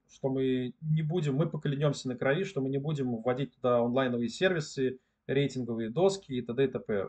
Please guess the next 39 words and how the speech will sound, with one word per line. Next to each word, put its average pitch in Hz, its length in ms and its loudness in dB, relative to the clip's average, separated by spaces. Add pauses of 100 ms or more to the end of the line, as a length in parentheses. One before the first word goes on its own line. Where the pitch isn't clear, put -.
(120)
В 127 280 -6
игру 165 280 2
играть 143 360 2
можно 135 420 -2
в 113 60 -4
офлайне. 98 440 -2
Всё, - 300 -10 (140)
точка. - 280 -8 (1200)
А 131 300 4
дальше 185 320 6
у - 20 0
нас 190 340 2
возникли 139 480 -2
следующие 135 440 0
моменты. 110 440 -6 (200)
Мы 185 140 4
можем 196 340 6
взять 156 260 0
известный 139 420 0
I 123 120 2
P, - 140 -10
действительно. - 520 -12 (600)
Но, 147 300 6
во-первых, 196 300 2
мы 170 80 0
сейчас - 260 -2
не 151 60 2
можем 147 260 4
определить, 127 360 -4
какой. 110 340 -4 (100)
Какой 180 260 -2
нам 135 180 0
лучше 147 240 -2
подойдёт, 110 460 -4 (120)
какой - 180 -4
нам 113 140 -2
больше 107 300 -4
подойдёт. 95 400 -6 (680)
А, 107 520 0